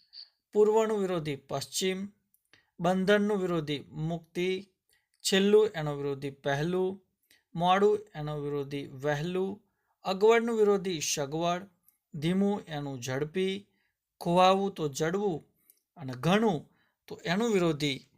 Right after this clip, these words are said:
મોડું, અ, સોરી, થોડું થશે. પ્રશ્ન સત્તર કે નીચેના શબ્દ સમૂહ માટે એક શબ્દ લખો.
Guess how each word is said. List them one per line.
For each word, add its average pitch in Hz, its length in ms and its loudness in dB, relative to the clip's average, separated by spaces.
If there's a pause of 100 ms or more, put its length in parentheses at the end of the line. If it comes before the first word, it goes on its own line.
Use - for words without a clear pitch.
(240)
મોડું, 135 800 -4
અ, 143 120 0
સોરી, 151 420 -4
થોડું 151 640 -6 (340)
થશે. 123 500 0 (1700)
પ્રશ્ન 220 440 0
સત્તર 165 600 -6 (720)
કે 156 100 -2
નીચેના 240 520 0
શબ્દ 202 360 -2
સમૂહ 202 340 0
માટે 196 320 -2
એક 190 380 -6
શબ્દ 131 400 -4 (140)
લખો. 185 540 -2